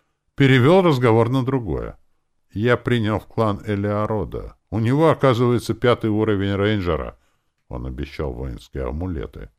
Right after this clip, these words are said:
"Замечательно!" — радостно воскликнул Товарин и обратился к соратнику. "Чивагор,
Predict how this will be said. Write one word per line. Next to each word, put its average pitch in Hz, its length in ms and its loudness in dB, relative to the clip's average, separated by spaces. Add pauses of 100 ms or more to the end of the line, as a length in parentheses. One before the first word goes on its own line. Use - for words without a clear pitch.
(420)
"Замечательно!" — 82 1400 -2
радостно 64 560 -6
воскликнул 65 600 -10
Товарин 104 500 -4
и 127 40 2
обратился 87 600 -4
к - 80 -20
соратнику. 71 800 -6 (460)
"Чивагор, 78 680 -6